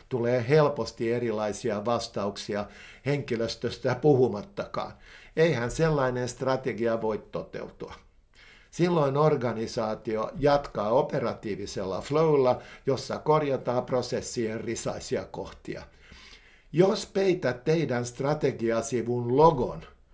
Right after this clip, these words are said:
voisiko se kelvata mille yritykselle vaan? Sopisiko painopisteet kenelle tahansa, kuten esimerkiksi sitoutunut henkilöstö,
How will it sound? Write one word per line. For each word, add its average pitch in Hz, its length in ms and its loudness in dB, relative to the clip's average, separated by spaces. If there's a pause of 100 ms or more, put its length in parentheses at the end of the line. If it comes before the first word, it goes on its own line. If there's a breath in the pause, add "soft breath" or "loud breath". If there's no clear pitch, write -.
(240 soft breath)
voisiko 147 540 2
se 135 180 -2
kelvata 123 680 2
mille 127 480 0
yritykselle 104 960 -2
vaan? 90 340 -4 (1120 loud breath)
Sopisiko 147 640 2
painopisteet 151 1000 0
kenelle 151 500 2
tahansa, 135 760 0 (440 loud breath)
kuten 131 360 0
esimerkiksi 113 960 -4 (140 loud breath)
sitoutunut 120 880 0
henkilöstö, 113 800 -2